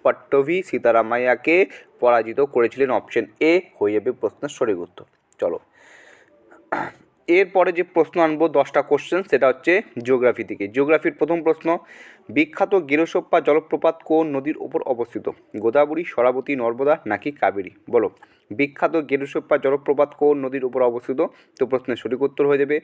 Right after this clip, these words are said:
বিখ্যাত গেরুসোপ্পা জলপ্রপাত সরাবতী নদীর ওপর অবস্থিত। অপশন বি, সরাবতী হয়ে যাবে প্রশ্নের সঠিক উত্তর। পরবর্তী প্রশ্ন, প্রশ্ন নম্বর সাতশো সাতাশি,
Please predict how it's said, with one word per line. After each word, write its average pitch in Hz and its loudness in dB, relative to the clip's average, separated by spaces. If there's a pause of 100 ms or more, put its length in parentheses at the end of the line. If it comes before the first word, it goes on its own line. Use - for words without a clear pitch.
(320)
বিখ্যাত 139 -2 (120)
গেরুসোপ্পা 143 0
জলপ্রপাত 127 0 (280)
সরাবতী 151 2
নদীর 123 -4
ওপর 139 0
অবস্থিত। 98 -4 (280)
অপশন 117 0
বি, 131 0 (320)
সরাবতী 160 2
হয়ে 131 -2
যাবে 131 -6
প্রশ্নের 131 -6
সঠিক 110 -2
উত্তর। 85 -8 (1600)
পরবর্তী 180 2
প্রশ্ন, 175 -2 (140)
প্রশ্ন 160 0
নম্বর 160 2
সাতশো 160 0
সাতাশি, 117 0